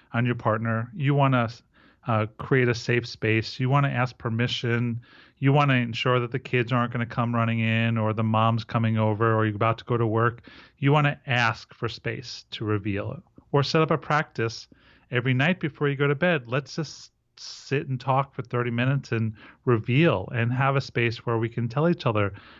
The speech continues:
those things that we really wanna say, but we're afraid to say.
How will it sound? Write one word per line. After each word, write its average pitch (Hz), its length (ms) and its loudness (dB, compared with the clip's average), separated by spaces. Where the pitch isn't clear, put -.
those 127 160 0
things 156 320 4
that 131 100 2
we 123 80 6
really 147 240 6
wanna 139 240 4
say, 170 280 0
but 147 120 -2
we're 127 160 2
afraid 151 400 0
to 131 80 -4
say. 127 400 -8